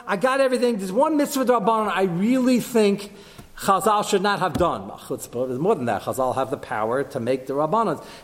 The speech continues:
Now, what is it? It says, this thing with, um, Kriyas Megillah, the whole story where they got Haman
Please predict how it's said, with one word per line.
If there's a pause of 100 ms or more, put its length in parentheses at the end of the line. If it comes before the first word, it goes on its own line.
Now,
what
is
it?
It
says, (260)
this
thing
with,
um, (320)
Kriyas
Megillah,
the
whole
story
where
they
got
Haman